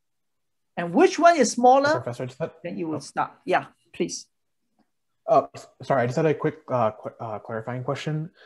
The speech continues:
Speaker 2: So basically between, like, the short channel and the long channel, we're trying to identify whether we're seeing pinch off happening first or if we're seeing, uh,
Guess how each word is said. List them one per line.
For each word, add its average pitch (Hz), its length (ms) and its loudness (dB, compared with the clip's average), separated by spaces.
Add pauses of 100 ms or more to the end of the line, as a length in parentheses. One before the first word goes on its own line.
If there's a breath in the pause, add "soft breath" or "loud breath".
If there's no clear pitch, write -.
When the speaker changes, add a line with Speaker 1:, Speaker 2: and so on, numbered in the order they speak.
(140 soft breath)
Speaker 2:
So - 220 -4
basically 147 420 -4
between, 139 520 -8
like, 127 140 -8
the - 80 -6
short - 260 -6
channel 127 240 -8
and 117 80 -8
the 110 60 -8
long 113 160 -8
channel, 110 240 -12
we're 113 120 -8
trying 127 240 -10
to 135 80 -6
identify 110 760 -8 (500)
whether 113 220 -4
we're 117 160 -4
seeing 110 280 -10
pinch 123 360 -10
off 135 340 -4 (100)
happening 135 320 -6
first 143 300 -6
or 135 60 -6
if 123 120 -10
we're 117 140 -12
seeing, 117 420 -12 (200)
uh, 104 440 -10